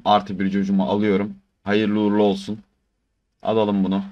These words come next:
Tertemiz. Artı bir. Çok mutlu oldum şu an. Şöyle Wolf'imize bakalım.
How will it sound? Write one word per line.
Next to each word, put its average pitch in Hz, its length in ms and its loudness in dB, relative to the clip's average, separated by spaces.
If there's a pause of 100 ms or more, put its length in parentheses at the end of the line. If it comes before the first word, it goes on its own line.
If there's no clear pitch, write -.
(2500)
Tertemiz. 98 680 4
Artı 98 360 2
bir. - 400 -8
Çok - 300 -4
mutlu 98 260 -4
oldum 90 260 0
şu 92 200 -4
an. 98 120 0 (760)
Şöyle 101 160 -2
Wolf'imize 101 560 2
bakalım. 98 420 -4